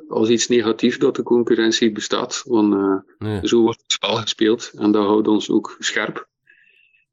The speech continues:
Speaker 1: Eh, maar om dat even te kaderen, hebben we, eh, drie strekkingen binnen onze coöperatie. Eh, wij zelf zijn bijvoorbeeld, maken deel uit van de subgroep Meno Pro,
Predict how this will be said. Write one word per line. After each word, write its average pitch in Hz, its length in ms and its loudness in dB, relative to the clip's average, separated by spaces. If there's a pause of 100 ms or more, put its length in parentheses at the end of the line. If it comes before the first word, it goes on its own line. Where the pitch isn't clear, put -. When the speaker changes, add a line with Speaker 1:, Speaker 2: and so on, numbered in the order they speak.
(120)
Speaker 1:
Eh, 107 720 0
maar 120 260 0
om 123 180 4
dat 113 200 2
even - 200 -4
te - 100 -18
kaderen, 131 580 0
hebben 113 300 -4
we, 113 340 4 (680)
eh, 113 220 0
drie 123 520 2 (200)
strekkingen 160 720 2
binnen 131 340 2
onze 139 300 2
coöperatie. 131 760 0 (520)
Eh, 120 240 2
wij 127 180 4
zelf 143 220 0
zijn 127 300 2
bijvoorbeeld, 120 600 2
maken 123 280 0
deel 123 200 4
uit 123 240 0
van 120 160 0
de 113 60 -4
subgroep 131 540 -4
Meno 117 340 4
Pro, 110 360 2